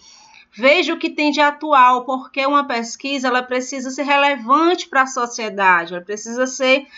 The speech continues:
interessante. Então, você vê mais ou menos do que é que tá se falando.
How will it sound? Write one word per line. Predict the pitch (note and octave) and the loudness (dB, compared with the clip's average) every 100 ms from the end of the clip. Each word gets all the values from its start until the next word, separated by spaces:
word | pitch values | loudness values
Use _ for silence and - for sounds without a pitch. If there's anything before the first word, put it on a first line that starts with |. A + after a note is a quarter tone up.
| - - | -20 -6
interessante. | C4+ C4+ C#4+ D4+ D#4 - D4 C4+ C#4+ C4+ C4 - F3 - _ _ _ - _ _ - - - | -4 2 2 4 0 -4 -4 0 0 -2 -4 -8 -12 -20 _ _ _ -20 _ _ -20 -20 -18
Então, | - C4+ | 0 2
você | D#4 E4 E4 D#4 | 4 2 2 0
vê | C4 D4+ | 2 4
mais | D4 C#4+ | 4 2
ou | C#4 | 0
menos | C4+ C4+ A3 | -2 -2 -4
do | B3+ | -6
que | C4 | -2
é | A#3+ | -2
que | A#3+ | -2
tá | A3 | -2
se | A3+ - | -2 -4
falando. | - G3+ F#3 G#3 B3+ C4 C4 B3+ B3+ | 0 2 2 -2 0 2 2 0 -2